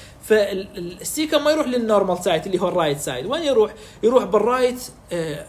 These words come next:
upper quadrant، يروح يصعد هنا. فالابندكس هي لا تشبيه، فهم تروح، تروح تصير هنا. ممكن لا، ممكن يروح بالليفت، يشتبه السيكم يروح يصير بالليفت، فالابندكس وين تصير؟ تصير بجهه الليفت.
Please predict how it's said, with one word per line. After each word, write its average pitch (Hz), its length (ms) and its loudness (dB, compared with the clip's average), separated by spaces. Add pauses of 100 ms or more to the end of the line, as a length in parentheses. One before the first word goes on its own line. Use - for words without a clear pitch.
upper 226 240 0
quadrant، 190 500 2
يروح 185 160 -2
يصعد 175 220 -6
هنا. 151 340 -8 (240)
فالابندكس 226 520 -2
هي 208 100 6
لا 208 100 4
تشبيه، 220 440 0
فهم 233 300 -4
تروح، 180 240 -6 (100)
تروح 170 180 -6
تصير 214 240 -2
هنا. 160 220 -8 (560)
ممكن 285 320 2
لا، 233 140 2
ممكن 262 240 -6
يروح 277 180 0
بالليفت، 208 460 2
يشتبه 185 360 -2 (260)
السيكم 170 560 -10
يروح 202 180 0
يصير 202 220 -2
بالليفت، 185 340 0 (260)
فالابندكس 233 500 0
وين 262 100 0
تصير؟ 233 260 0
تصير 196 240 0
بجهه 202 340 -4
الليفت. 175 300 -6